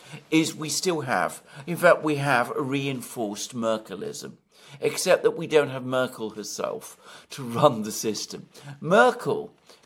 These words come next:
created this extraordinary system in Europe where everything <clears throat> is basically run bureaucratically from the centre, from Merkel's centre. You know, she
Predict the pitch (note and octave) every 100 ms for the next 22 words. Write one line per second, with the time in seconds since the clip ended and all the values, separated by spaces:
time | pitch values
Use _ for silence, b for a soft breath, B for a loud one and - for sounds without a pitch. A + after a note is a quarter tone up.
0 | - E3+ D3+ D3+ D3+ D3+ G2+ A#2+ - -
1 | - E3+ D#3 C3 A2 G#2 G2 - - D2
2 | - - A#2+ A2 G#2 E2 C#2+ - _ _
3 | _ _ - - - C3+ C#3+ D#3 D#3+ E3
4 | D3+ - A2+ - b b b b - A3+
5 | B3+ E3+ - b b C#3 B2+ A2 D#3 D#3
6 | D#3 - B2 A2+ A2 A2 A2+ G2 A2+ A#2
7 | A2 - A2+ G2 - F2+ - F2+ G#2 A#2+
8 | G#2+ G2+ - F#2 E2+ G#2+ C#3 _ _ _
9 | A2 G#2 - - b b b b _ _
10 | - - B2+ C3 A#2+ - G#2+ G#2 - -
11 | - D#2 C#2 - A2+ - A#2 F2+ - -